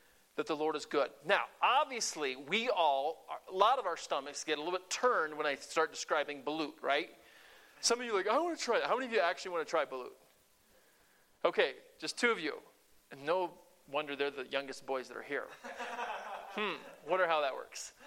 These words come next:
How many of you saw the cookies and were like, "Gross"? Few of you were. Why is that?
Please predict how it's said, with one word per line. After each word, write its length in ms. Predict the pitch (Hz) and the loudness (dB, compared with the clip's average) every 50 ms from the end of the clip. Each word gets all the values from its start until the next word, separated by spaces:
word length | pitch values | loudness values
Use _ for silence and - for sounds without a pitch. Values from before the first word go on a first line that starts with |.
| - - - - - - - - - - - - - - - - | -20 -18 -18 -18 -18 -18 -18 -18 -18 -20 -20 -20 -20 -20 -10 0
How 260 | - 202 240 285 330 | 6 6 8 8 6
many 140 | 349 339 311 | 4 -2 -4
of 80 | 269 247 | -4 0
you 380 | 226 196 185 185 196 233 240 - - - - | 0 2 2 2 2 0 0 -4 -10 -16 -8
saw 300 | - - - - 262 269 254 | -4 4 8 8 10 10 8
the 80 | 202 | 4
cookies 560 | - - - 349 - - - 175 139 135 135 185 | -2 0 0 0 0 0 -4 -12 -12 -8 -6 -4
and 80 | 180 | -2
were 60 | 160 | 2
like, 240 | 160 156 147 - - | 2 2 2 0 -2
"Gross"? 760 | - 135 135 143 175 214 160 - - - - - - - - - - - _ _ _ _ _ _ _ _ _ _ _ _ _ _ _ _ _ _ _ _ _ _ _ _ _ - | -4 0 2 2 4 2 0 -2 -6 -10 -10 -8 -6 -6 -8 -10 -12 -20 _ _ _ _ _ _ _ _ _ _ _ _ _ _ _ _ _ _ _ _ _ _ _ _ _ -14
Few 200 | - - 170 208 | -2 0 2 2
of 100 | 285 254 | 2 2
you 160 | 208 165 143 | 0 -2 0
were. 340 | 127 127 117 120 151 196 - - - - _ _ - - - - - _ _ - _ _ - - | 0 0 0 0 -2 -4 -8 -12 -20 -20 _ _ -20 -20 -20 -20 -20 _ _ -20 _ _ -18 0
Why 280 | 185 190 240 285 320 349 381 | 4 6 6 6 4 2 -2
is 100 | 339 - | -8 -8
that? 380 | - - - - - - - | -8 -8 -8 -10 -14 -20 -20